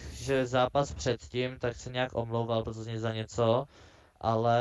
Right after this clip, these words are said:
nepamatuju si, že by se nějak omlouval. Spíš si myslím, že to bylo přesně opačně, že se adaptoval jako do toho role, což je správně, do toho role toho slávisty, že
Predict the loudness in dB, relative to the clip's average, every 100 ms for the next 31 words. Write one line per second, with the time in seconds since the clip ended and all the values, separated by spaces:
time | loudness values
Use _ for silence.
0 | 4 4 4 2 4 4 2 -2 -4 -2
1 | -2 -4 -4 -6 -6 -4 -4 -4 -6 -6
2 | -6 -4 -6 -4 -2 -2 -4 -8 -6 -6
3 | -6 -4 -4 -2 0 0 0 -2 -6 -6
4 | -4 -4 -4 -6 -8 -4 0 0 0 -8
5 | -20 -8 -2 0 0 -2 _ _ -2 0
6 | 0 0 -2 -2 0 2 4 4 2 0
7 | 2 2 0 -2 -2 2 2 2 0 -2
8 | 0 2 2 2 0 -2 0 -2 0 -4
9 | -6 -4 0 0